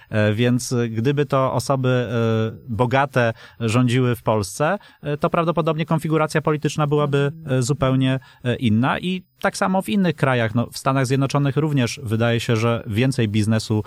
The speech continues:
stało na przykład za kandydatem republikanów,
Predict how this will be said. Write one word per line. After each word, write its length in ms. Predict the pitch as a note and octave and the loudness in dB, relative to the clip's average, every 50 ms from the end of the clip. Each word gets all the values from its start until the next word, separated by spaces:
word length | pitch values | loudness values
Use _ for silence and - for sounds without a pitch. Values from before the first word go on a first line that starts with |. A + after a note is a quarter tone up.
| - - | -6 -14
stało 380 | - - - - A#2+ A2+ G#2+ G#2+ | -16 -10 -4 -2 0 0 2 2
na 120 | G#2+ G#2 | 0 0
przykład 380 | G2+ - - A2 - A2 G#2 G2 | 0 -2 -4 -2 0 0 0 0
za 220 | G2 G#2+ G2+ G2+ | 2 2 0 0
kandydatem 580 | G2 - A2+ G#2 G2 G#2 G2+ G2+ G2 - G#2 G2+ | 0 0 0 0 2 2 0 0 0 0 0 0
republikanów, 800 | G2+ G2 - G#2+ G2+ G#2 G2+ - G#2 F#2 F#2+ G#2 C#3 E3 - | 0 -2 -2 -2 -2 0 0 0 0 0 2 0 0 -2 -4